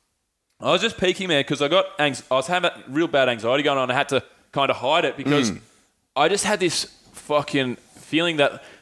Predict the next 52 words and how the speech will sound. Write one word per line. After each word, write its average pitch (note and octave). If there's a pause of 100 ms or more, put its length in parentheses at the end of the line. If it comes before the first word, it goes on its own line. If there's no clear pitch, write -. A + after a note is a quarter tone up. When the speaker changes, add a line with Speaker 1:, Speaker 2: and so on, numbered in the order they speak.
Speaker 1:
the, C#3 (120)
the C3+
number G3+
one F#3+ (560)
item D3
on B2+
the B2+
bucket, B2+
on, B2
on C#3
the C#3
itinerary B2+
was A2
Mount A#2+
Fuji. A#2
Speaker 2:
Yeah, G#2+
Speaker 1:
And C3
Speaker 2:
that's B2
Speaker 1:
Jen D#3
Speaker 2:
right. G#3+
Speaker 1:
didn't B3
have G3
the D3+
gear C#3+
for A#2+
it. A#2+
And B2+
so -
I D3+
was C#3+
like, D3
"Well, D#3+ (260)
if D#3
we D#3
can't G3+
get B3
Jen A3
the G3+
fucking D#3+
gear, D3+
she's -
not D3+
gonna C#3+
be D3
able C#3
to C3+
do C3
Mount A#2
Fuji." D3
Speaker 2:
Yeah, C3+
that's A#2
right. G#2+